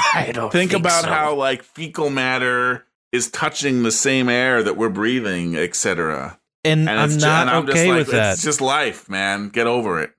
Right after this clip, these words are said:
Speaker 1: That's
Speaker 2: So that
Speaker 1: not
Speaker 2: kind of, that
Speaker 1: okay.
Speaker 2: ha-, that's ha-, what kind of applies here.
Speaker 1: Okay. Okay. I, I th-, think that it's, uh, a couple levels up from just, like, fart particles. Farticle, farticles?
Speaker 2: It's definitely levels up,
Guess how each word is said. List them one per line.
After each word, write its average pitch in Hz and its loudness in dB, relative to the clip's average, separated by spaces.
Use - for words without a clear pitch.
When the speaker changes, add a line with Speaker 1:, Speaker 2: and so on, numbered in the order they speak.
Speaker 1:
That's 135 -10
Speaker 2:
So 135 0
that 135 2
Speaker 1:
not 135 0
Speaker 2:
kind 156 0
of, 139 0
that 135 2
Speaker 1:
okay. 139 0
Speaker 2:
ha-, 156 0
that's 147 -4
ha-, - -10
what 143 -4
kind 131 -2
of 123 -4
applies 131 -2
here. 139 -2
Speaker 1:
Okay. 170 -10
Okay. 165 -6
I, 107 0
I 143 2
th-, - -10
think 180 -2
that 113 0
it's, - -4
uh, 98 2
a 101 -4
couple 127 -2
levels 98 -2
up 110 -2
from 98 0
just, 123 -2
like, 92 -2
fart 117 -4
particles. 90 -8
Farticle, 107 0
farticles? - -4
Speaker 2:
It's 190 2
definitely 233 2
levels 180 0
up, 131 -2